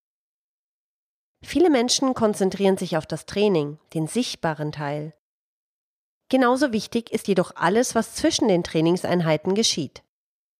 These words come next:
Diese Zeit wird gemeinhin als unsichtbares Training bezeichnet. Die Wirkung einer Stunde Training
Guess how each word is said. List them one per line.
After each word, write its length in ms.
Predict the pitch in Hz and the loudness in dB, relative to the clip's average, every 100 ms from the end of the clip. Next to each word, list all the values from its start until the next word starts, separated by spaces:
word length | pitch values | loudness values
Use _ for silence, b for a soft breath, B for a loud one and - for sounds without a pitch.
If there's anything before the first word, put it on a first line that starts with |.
| _ _ _ _ _ _ _ _ _ _ _ - | _ _ _ _ _ _ _ _ _ _ _ -2
Diese 220 | 320 359 | 2 2
Zeit 340 | - 196 175 196 | 2 2 4 2
wird 160 | - | 0
gemeinhin 460 | 170 160 156 160 160 | 2 4 4 2 0
als 260 | 170 - - | -2 -4 -2
unsichtbares 680 | 294 277 175 - 139 147 - | 0 2 -2 -4 -8 -10 -12
Training 360 | - 156 160 165 | -8 -6 -4 -6
bezeichnet. 720 | - - 165 - - - - _ _ _ _ _ _ _ _ _ _ _ _ _ _ _ _ _ _ _ _ _ | -8 -8 -8 -8 -10 -12 -16 _ _ _ _ _ _ _ _ _ _ _ _ _ _ _ _ _ _ _ _ _
Die 120 | 202 | -2
Wirkung 460 | 180 381 - 202 165 - | 0 0 2 0 0 0
einer 240 | 165 160 | 2 2
Stunde 340 | - 165 156 - | 0 -2 -2 -4
Training 520 | - 156 156 208 | -2 2 2 0